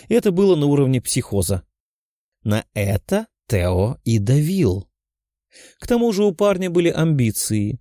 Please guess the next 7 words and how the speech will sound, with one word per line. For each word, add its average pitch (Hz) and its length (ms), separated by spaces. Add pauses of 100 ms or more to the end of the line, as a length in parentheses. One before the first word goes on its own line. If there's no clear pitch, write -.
(120)
и 190 100
весьма 214 320 (140)
немалые. 143 640 (540)
Став - 440
чьей-то 151 520
либо 131 260
шестеркой, 143 680